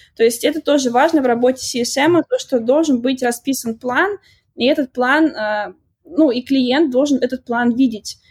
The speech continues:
потому что он должен с тобой его согласовывать, да. Ам, далее, успешная работа си эс эм, ну, наверное, вообще департамента, ам, ну, то, что, в принципе, ты должен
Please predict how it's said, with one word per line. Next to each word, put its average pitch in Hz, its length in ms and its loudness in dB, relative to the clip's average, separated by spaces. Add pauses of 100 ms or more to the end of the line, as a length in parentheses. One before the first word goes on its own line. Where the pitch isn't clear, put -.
(180)
потому 240 260 0
что 254 180 -2
он 269 140 2
должен 262 220 2
с - 60 -12
тобой 233 260 0
его 240 120 2
согласовывать, 233 840 -2
да. 254 300 -2 (220)
Ам, 226 580 -4 (800)
далее, 269 640 2 (320)
успешная 277 480 0
работа 254 360 0
си 240 200 -2
эс 233 160 -2
эм, 339 180 0 (160)
ну, 302 80 4
наверное, 269 840 0 (280)
вообще 254 320 0
департамента, 247 880 0 (380)
ам, 233 540 -4 (1800)
ну, 294 100 -6
то, 320 160 2
что, 359 340 2
в 349 80 -8
принципе, 330 640 0 (220)
ты 320 120 0
должен 320 460 4